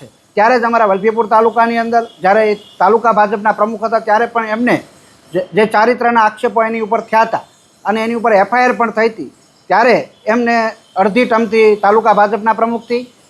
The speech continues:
તે પછી જિલ્લાના ઉપાધ્યક્ષ જ્યારે હતા બે હજાર બારમાં, ત્યારે પણ જિલ્લા ભાજપના ઉપાધ્યક્ષ તરીકે પણ એમને અડધી ટર્મથી, અ, છૂટા કરવામાં આવ્યા હતા અને જિલ્લા ભાજપના અધ્યક્ષ જ્યારે બન્યા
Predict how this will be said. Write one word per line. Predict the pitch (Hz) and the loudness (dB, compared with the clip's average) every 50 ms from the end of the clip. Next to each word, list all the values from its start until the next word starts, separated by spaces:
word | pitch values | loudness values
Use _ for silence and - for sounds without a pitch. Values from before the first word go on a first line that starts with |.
| _ _ | _ _
તે | 226 233 | 0 0
પછી | 202 240 240 240 240 | 2 0 0 0 0
જિલ્લાના | 220 175 185 202 233 240 233 233 233 226 214 - | 0 2 2 2 4 2 2 2 2 0 0 -2
ઉપાધ્યક્ષ | 240 226 - 262 247 202 202 254 247 - - | -8 -2 0 0 0 2 0 -2 -2 -2 -2
જ્યારે | 190 214 220 233 226 | 0 2 2 2 2
હતા | 226 220 233 226 | 2 0 0 0
બે | 208 226 226 | 0 0 0
હજાર | 220 220 214 208 | 0 0 -2 0
બારમાં, | 190 202 214 233 226 208 175 139 - - _ _ _ - _ | 2 2 2 2 2 0 -2 -6 -6 -10 _ _ _ -12 _
ત્યારે | - 202 226 247 262 | 0 0 2 2 2
પણ | 214 254 247 226 | 0 -2 -2 -2
જિલ્લા | 196 226 233 233 226 | 0 0 2 2 2
ભાજપના | 208 220 214 233 220 226 233 | 2 2 0 0 -2 0 0
ઉપાધ્યક્ષ | 220 220 214 - 247 240 202 247 240 247 - | 0 0 0 -2 -2 0 0 -2 -2 -2 -4
તરીકે | 240 226 226 220 233 226 | -4 -2 -2 -2 -2 -4
પણ | - - 226 214 | -2 -2 -2 -2
એમને | 208 202 220 240 233 190 131 - - _ _ _ | 0 0 0 0 0 0 -2 -4 -8 _ _ _
અડધી | 190 202 202 190 254 233 | -2 0 2 2 0 0
ટર્મથી, | 196 233 233 233 196 185 220 175 127 - - _ _ _ _ _ - | 2 0 0 0 0 0 0 0 0 -2 -8 _ _ _ _ _ -2
અ, | 151 151 160 165 | 0 2 2 0
છૂટા | 160 - 233 226 254 233 | 0 -4 -2 -2 0 0
કરવામાં | 214 240 240 240 240 240 240 240 | 0 2 2 2 2 4 4 2
આવ્યા | 247 247 | 2 2
હતા | 247 247 247 233 220 | 2 2 2 2 2
અને | 220 226 | 0 0
જિલ્લા | 196 170 208 247 254 247 | -2 0 0 2 2 2
ભાજપના | 226 233 226 233 226 214 220 | 2 2 2 0 -2 0 0
અધ્યક્ષ | 214 208 190 185 254 247 254 - - - _ - | 0 0 2 0 0 0 0 -4 -12 -20 _ -2
જ્યારે | 208 214 220 226 | 0 0 0 2
બન્યા | 196 214 233 254 214 160 123 | 2 2 2 2 2 0 0